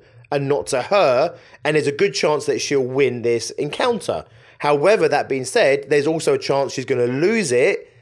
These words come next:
and lose the business. And you only have a position of power and strength if you're willing to accept that downside, you're willing to accept that loss. Does this make sense?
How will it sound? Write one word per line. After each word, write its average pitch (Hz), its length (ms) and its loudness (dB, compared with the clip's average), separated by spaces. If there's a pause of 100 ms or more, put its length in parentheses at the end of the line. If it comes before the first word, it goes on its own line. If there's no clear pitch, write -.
(140)
and 143 160 0
lose 139 180 2
the 120 80 -4
business. 139 560 2 (300)
And 147 180 0
you 147 160 2
only 175 200 4
have 160 160 2
a 143 60 2
position 135 420 -2
of 123 100 -2
power 127 200 -2
and 120 60 -4
strength 156 480 0
if 156 220 -2
you're 175 100 0
willing 127 480 -2 (420)
to 123 460 2 (220)
accept - 600 -4
that 110 220 -4
downside, 160 580 0
you're 131 100 2
willing 123 340 -2
to - 100 -6
accept 113 480 -6 (320)
that 113 240 -6
loss. 110 480 -6 (260)
Does 135 140 -2
this 196 200 2
make 196 220 2
sense? 156 580 0